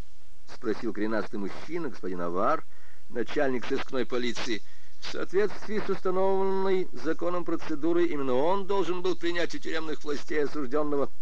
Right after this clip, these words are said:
чтобы затем передать его в руки Дейблера». «Нет, Жермен Фюзелье просил его извинить, ему не здоровится», — ответили ему.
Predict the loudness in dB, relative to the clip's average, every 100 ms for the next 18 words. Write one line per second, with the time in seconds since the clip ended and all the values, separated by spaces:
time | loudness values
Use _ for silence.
0 | 2 2 2 2 2 2 2 2 2 2
1 | 2 2 2 0 2 2 2 2 2 2
2 | 0 0 0 0 0 0 0 0 -2 -2
3 | -2 -2 -2 -2 -2 -2 -2 -4 -4 -2
4 | 0 0 0 -2 -2 -2 -2 0 -2 -2
5 | -2 -2 -2 0 0 -2 -2 -2 -2 -4
6 | -4 -4 -4 -4 -2 -2 0 -2 -4 -4
7 | -4 -4 -6 -6 -8 -8 -8